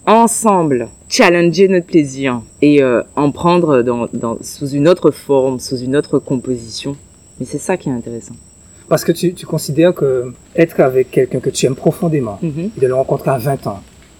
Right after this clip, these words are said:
Speaker 2: et être avec lui jusqu'à soixante ans, et ne coucher qu'avec lui,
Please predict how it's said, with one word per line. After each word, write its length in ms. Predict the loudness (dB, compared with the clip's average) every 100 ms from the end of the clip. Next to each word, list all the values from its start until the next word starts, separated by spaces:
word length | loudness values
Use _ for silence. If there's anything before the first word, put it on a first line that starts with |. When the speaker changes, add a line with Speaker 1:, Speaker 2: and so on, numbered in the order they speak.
| -10
Speaker 2:
et 240 | -4 -2 -2
être 140 | -2
avec 220 | 0 0
lui 100 | -2
jusqu'à 260 | -6 -4 -6
soixante 460 | -4 -6 -4 -4 -2
ans, 180 | -4 -4 -10
et 40 | -10
ne 80 | -10
coucher 360 | -8 -6 -4
qu'avec 380 | -4 -4 -4 -4
lui, 220 | -2 -2